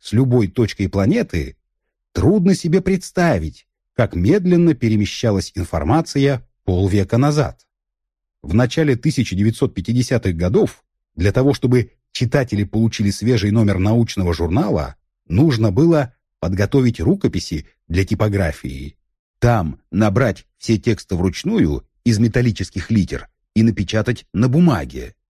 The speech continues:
Проверить, внести исправления, снова напечатать и только после этих трудоёмких процессов доставить в библиотеки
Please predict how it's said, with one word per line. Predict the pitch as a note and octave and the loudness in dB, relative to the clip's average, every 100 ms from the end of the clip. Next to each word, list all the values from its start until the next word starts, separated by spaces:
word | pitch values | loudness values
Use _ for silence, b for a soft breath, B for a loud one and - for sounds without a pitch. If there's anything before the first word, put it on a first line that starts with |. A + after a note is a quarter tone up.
| _ _ _ _ _ _ | _ _ _ _ _ _
Проверить, | - A#2+ D#3+ F#2+ E2+ G2 - _ _ _ _ _ D#2 | -2 0 2 2 0 -2 -4 _ _ _ _ _ 0
внести | G2+ B2 - G3+ - _ - | 2 2 2 0 0 _ -6
исправления, | B2+ - G#2 C#2+ D2+ D2+ F2+ A#2+ B2 _ _ _ _ | -6 -2 -4 -2 -2 0 2 0 -2 _ _ _ _
снова | - G#2+ C3 A2 E2+ | -6 0 2 2 -2
напечатать | D#2+ D#2+ - G3 - - _ _ _ - | -6 -6 -4 -4 -4 -10 _ _ _ -6
и | B2 | 0
только | D#3 A#2+ B2+ | 2 2 -2
после | - C#3 - C3 | -2 -2 0 -4
этих | - D3+ B2+ D#2+ - _ | 0 0 0 -4 -12 _
трудоёмких | G#2 A#2 A#2 B2 F#2 E2 - | -2 2 2 2 -2 -8 -8
процессов | - - A#3 - E3 - _ _ - | -10 -4 -2 -2 -4 -6 _ _ -6
доставить | F#2 - - C3+ G#2+ F#2+ _ - | -4 -4 -2 0 0 -2 _ -6
в | F2+ | -2
библиотеки | G2 F#2+ F2 D2+ - G3+ F3 E3 - | 0 0 -2 -2 -2 0 2 0 -2